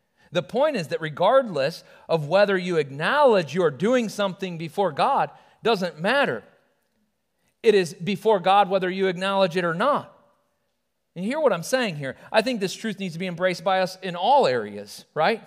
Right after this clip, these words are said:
<laughs> Every human is living in response to God. Now, you may not be living in a very good response to God, right? But you are living,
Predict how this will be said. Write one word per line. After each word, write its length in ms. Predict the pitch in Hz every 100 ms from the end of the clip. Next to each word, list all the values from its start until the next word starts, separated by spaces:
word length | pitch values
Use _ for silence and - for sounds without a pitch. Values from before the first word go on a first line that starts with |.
| -
<laughs> 500 | 190 _ _ 214 -
Every 360 | 254 285 269
human 400 | 190 269 262 185
is 240 | 190 190 147
living 460 | 202 302 208 175
in 180 | 202 196
response 560 | 170 165 - 240 220 -
to 100 | 160
God. 380 | 220 262 107 - -
Now, 120 | 175 202
you 140 | 208
may 140 | 254
not 160 | 226 190
be 80 | 175
living 320 | 180 180 165
in 80 | 160
a 40 |
very 200 | 151 151
good 300 | 131 247 370
response 480 | 311 - 165 131 120
to 100 | 143
God, 320 | 113 101 90 _ _ _ _ _ _ -
right? 240 | 165 165
But 140 | 185
you 220 | 165 262 330
are 80 | 202
living, 600 | 214 330 196 131 143